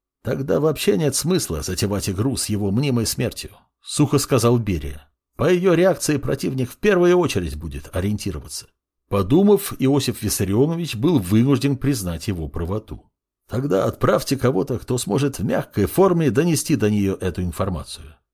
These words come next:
И лучше кого-то, кого она знает. Сделаем. По поводу Белопольской.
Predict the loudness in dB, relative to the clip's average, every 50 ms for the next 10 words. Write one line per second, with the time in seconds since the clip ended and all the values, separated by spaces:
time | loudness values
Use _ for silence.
0 | _ _ -6 -4 -2 -2 -2 -4 -6 -10 -6 -4 -4 -2 -2 -4 -4 -6 -10 -12
1 | -6 -4 -2 -2 -2 -2 -4 -4 -4 -4 -6 -6 -8 -10 -12 -12 -18 _ -20 _
2 | _ _ _ _ _ _ _ _ -12 -8 -4 -2 0 0 0 -4 -6 -10 -14 -18
3 | _ _ _ _ _ _ _ _ _ _ _ -10 -10 -6 -4 -4 0 0 0 0
4 | 0 0 2 2 2 2 2 0 -2 -4 -4 -8 -10 -10 -16 -16 -18